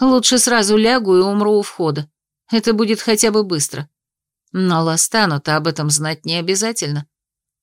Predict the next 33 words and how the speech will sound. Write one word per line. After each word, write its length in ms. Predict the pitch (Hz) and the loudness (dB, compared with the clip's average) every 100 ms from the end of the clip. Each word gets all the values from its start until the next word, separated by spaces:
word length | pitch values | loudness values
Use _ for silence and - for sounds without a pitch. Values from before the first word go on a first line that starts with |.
| _ | _
Пусть 360 | 285 262 - | -2 0 0
имеет 380 | 240 226 226 208 | 2 2 2 0
в 80 | 202 | -2
виду, 280 | 208 233 220 | -2 -2 -4
что 200 | - 160 | -2 -2
расслабляться 720 | 170 190 185 185 190 180 180 | 0 0 0 0 0 0 -2
не 100 | 180 | -2
стоит. 500 | - 180 156 135 - _ _ _ _ _ _ _ _ _ - | -2 -4 -6 -6 -12 _ _ _ _ _ _ _ _ _ -4
Ещё 480 | 190 226 277 - 339 | 0 2 2 2 2
бабушка 460 | 262 151 147 - | 0 0 -4 -6
говорила: 540 | 151 156 151 139 135 147 _ _ _ _ _ _ - | -4 -4 -2 -4 -6 -10 _ _ _ _ _ _ -6
«Зная, 600 | 139 135 127 107 104 117 | -4 -2 -2 -4 -8 -6
что 260 | - - | -6 -4
ты 140 | 139 139 | -4 -2
никуда 460 | 143 143 143 82 90 | -2 -4 -6 -6 -4
не 120 | 135 | -2
можешь 440 | 147 120 104 - | 0 -2 -4 -6
от 160 | - 135 | -6 -4
него 240 | 135 139 | -2 0
деться, 480 | 131 165 208 - - _ _ _ _ _ - | -2 -4 -4 -4 -6 _ _ _ _ _ -2
Ластан 600 | 147 131 - 170 233 277 | 2 2 0 0 0 0
быстро 340 | 285 - 254 | 0 -2 -4
привыкает 600 | 240 208 190 185 175 160 | 0 0 0 0 -4 -4
к 80 | - | -6
хорошему 640 | 151 123 - - 156 247 - _ _ _ _ | -6 -4 -6 -6 -2 -4 -4 _ _ _ _
и 120 | 190 | -2
вступает 640 | 175 - 170 143 131 175 - | 0 0 0 0 -2 -2 -2
на 140 | 160 | -2
путь 280 | 147 160 165 | 0 -4 -4
вседозволенности, 1160 | - 165 160 147 131 120 143 214 139 120 - 139 | -2 -2 0 -2 -2 -2 -2 -2 -2 -2 0 0
а 100 | 123 | 0
затем 400 | 131 120 151 139 | -2 -2 0 0
жестокости. 800 | 151 147 196 190 - - - | 0 -2 -4 -10 -8 -8 -8